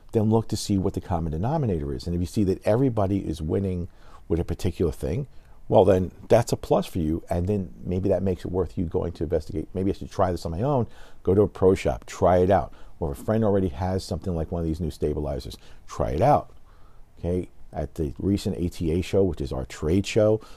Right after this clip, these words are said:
there were a couple of new sta-, types of stabilizers put out there. And like I said, someone who works for the company is gonna say, "Well, these are,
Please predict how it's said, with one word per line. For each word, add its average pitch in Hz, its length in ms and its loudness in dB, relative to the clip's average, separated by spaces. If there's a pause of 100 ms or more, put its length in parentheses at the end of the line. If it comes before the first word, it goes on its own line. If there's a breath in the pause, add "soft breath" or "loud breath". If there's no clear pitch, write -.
(380 loud breath)
there 156 120 2
were 160 140 4
a - 640 -8
couple 101 280 2
of 101 80 6
new 98 120 2
sta-, - 300 -2 (100)
types 87 300 0
of 90 240 4
stabilizers 87 640 0
put - 200 -2
out 82 220 0
there. 110 240 -2 (480 soft breath)
And 76 420 -8 (840)
like 69 100 -4
I 78 40 -4
said, - 260 4 (480)
someone 71 320 -4
who 95 80 0
works 85 360 -2
for - 120 0
the 104 60 -2
company 196 300 0
is 107 80 2
gonna 98 140 0
say, 92 300 4 (340 loud breath)
"Well, 76 260 0 (480)
these 104 220 2
are, 73 80 -6